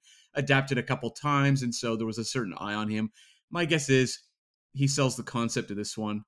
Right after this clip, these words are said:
Paramount probably jumps for it. It's a pretty easy movie to sum up the concept in, like, a sentence or two, and I think it would probably fly pretty well with a boardroom.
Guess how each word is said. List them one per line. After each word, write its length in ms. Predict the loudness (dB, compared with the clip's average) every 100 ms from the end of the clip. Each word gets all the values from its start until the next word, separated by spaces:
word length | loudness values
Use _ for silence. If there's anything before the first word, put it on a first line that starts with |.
| _
Paramount 340 | -4 -4 -4
probably 240 | -6 -6 -6
jumps 320 | -6 -8 -8
for 280 | -10 -10 -10
it. 80 | -10
It's 300 | -10 -10 -14 -20 -20 _
a 40 |
pretty 280 | 0 4 4
easy 340 | 4 2 4 6
movie 340 | 6 4 4
to 160 | 4 2
sum 320 | 2 2 2
up 160 | 0 -2
the 80 | -6
concept 540 | -4 -4 -2 -6 -4
in, 140 | -6 -6
like, 140 | -6
a 40 | -6
sentence 400 | -6 -2 -2 -2
or 80 |
two, 320 | -4 -2 -2 -4 _ _ _ _
and 180 | -2 0
I 60 | 0
think 180 | 0
it 40 | 0
would 140 | -4
probably 460 | -4 -2 -2 -2 -4
fly 300 | -4 -4 -2
pretty 260 | -2 0
well 240 | 0 0 -2
with 100 | -4
a 40 |
boardroom. 600 | -6 -6 -6 -6 -10 -12